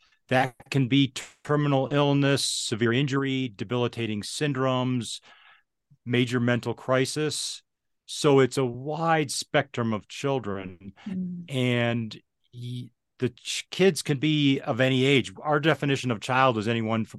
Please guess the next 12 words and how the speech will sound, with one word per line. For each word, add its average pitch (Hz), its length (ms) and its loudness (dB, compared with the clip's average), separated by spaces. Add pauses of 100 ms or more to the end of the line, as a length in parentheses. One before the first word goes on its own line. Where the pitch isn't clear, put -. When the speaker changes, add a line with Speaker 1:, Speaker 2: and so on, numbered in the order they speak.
Speaker 1:
with 110 160 -6
a 95 280 -4
childlike 110 380 0
spirit. 120 420 0 (380)
So - 180 -6
while 120 360 4
Speaker 2:
Yeah. 123 60 -4
Speaker 1:
officially 185 580 4
we 175 180 2
don't 156 260 0
do 143 180 -2
adults, 139 600 -2